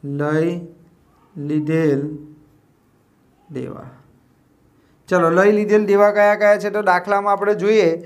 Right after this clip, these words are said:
કે જો અહીં શું કીધું, કામદાર વળતર અંગે કંપનીએ પાંચ હજારનો દાવો મંજૂર કર્યો છે. મિત્રો, એક વસ્તુ યાદ રાખજો, આ કામદાર નફાભાગ ભંડોળ જે છે, કામદાર નફાભાગ ભંડોળ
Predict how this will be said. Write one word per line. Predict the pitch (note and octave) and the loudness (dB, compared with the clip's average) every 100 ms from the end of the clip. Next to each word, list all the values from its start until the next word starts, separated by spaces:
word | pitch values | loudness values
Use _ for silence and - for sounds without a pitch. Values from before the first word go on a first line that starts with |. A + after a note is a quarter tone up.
| - - _ - | -18 -20 _ 0
કે | G#3 | 2
જો | F#3+ G#3 | 4 4
અહીં | F3+ F3 G3+ | 4 2 -2
શું | F3+ A3 | -6 -6
કીધું, | G#3 G#3 G#3+ | 0 0 2
કામદાર | F#3+ F#3 G3+ G#3 A3 A3+ | 2 2 0 2 4 4
વળતર | A3 G3+ G3 F#3+ A3 | 2 0 -2 -2 0
અંગે | G#3+ G#3 G#3 G#3+ | 0 0 -2 -2
કંપનીએ | G#3 F#3 F3+ F#3+ G3+ G#3 | -2 -4 -6 -8 -6 -4
પાંચ | G3+ F#3 F3+ | 0 0 0
હજારનો | F#3 F#3 F#3 G3 | 0 0 0 2
દાવો | E3 E3 F3+ | 4 4 2
મંજૂર | E3 D3+ D#3 C#3 | -2 -4 -6 -6
કર્યો | C#3 B2 | -8 -8
છે. | B2 A#2+ - _ _ E3+ | -12 -16 -20 _ _ -8
મિત્રો, | F#3+ B3 | 0 2
એક | B3 A3+ A#3 | 2 2 0
વસ્તુ | A3 A3+ A#3 | 2 0 -2
યાદ | A3+ G#3 G#3 | 2 4 4
રાખજો, | G#3 E3+ F3+ - - | 2 0 -4 -6 0
આ | G#3+ | 0
કામદાર | G#3+ - E3+ F3+ F#3+ G#3+ A#3 | 0 0 0 0 0 0 0
નફાભાગ | G#3+ F3 E3+ G3 G3+ G#3 F#3+ | -2 -4 0 0 2 0 -2
ભંડોળ | D#3 E3+ F3 F#3 | -4 -4 -2 -2
જે | F3 F3+ | -2 -4
છે, | F3+ E3+ C#3 - - - _ _ _ - | -4 -4 -6 -12 -20 -20 _ _ _ -2
કામદાર | E3+ E3+ F3+ F3+ F#3 F#3+ F#3+ | 0 0 -2 0 2 2 0
નફાભાગ | E3+ D#3+ F3 E3+ E3 F3 - | -4 -4 -2 -2 -2 -4 -4
ભંડોળ | D3+ E3 E3+ C3+ | -4 -2 -2 -2